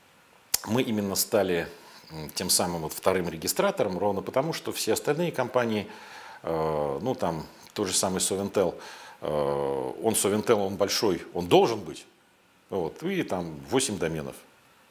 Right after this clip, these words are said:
вот, и все собственные, да, вот, э, там, кто у нас там еще был, Рилком примерно то же самое, вот, а, э, у нас на тот момент уже в-, э, был запущен,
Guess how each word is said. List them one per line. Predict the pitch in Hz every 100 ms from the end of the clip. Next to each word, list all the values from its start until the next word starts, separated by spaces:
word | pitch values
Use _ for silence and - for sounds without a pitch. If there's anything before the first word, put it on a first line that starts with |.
| -
вот, | 78 -
и | 90 104
все | - 139
собственные, | - 78 - 67 - -
да, | 95 95 - - - - -
вот, | - 95 87 - -
э, | 73 71 67 67
там, | 73 69 64 50 52
кто | - 107
у | 92
нас | 85
там | - 80
еще | 78 - 71
был, | 71 65 - - - - - - - -
Рилком | 82 101 - 82
примерно | - 90 82
то | 78 85
же |
самое, | - 180 120 65 - - - - - - - -
вот, | 104 87 -
а, | 98 104 104 -
э, | 92 90 87 85 82 76 71 - - - -
у |
нас | 127 180 -
на | 123
тот | 139
момент | 123 151 175
уже | 117 117
в-, | - -
э, | 110 98 92
был | 85 113 123
запущен, | 98 - 156 - 135 123 104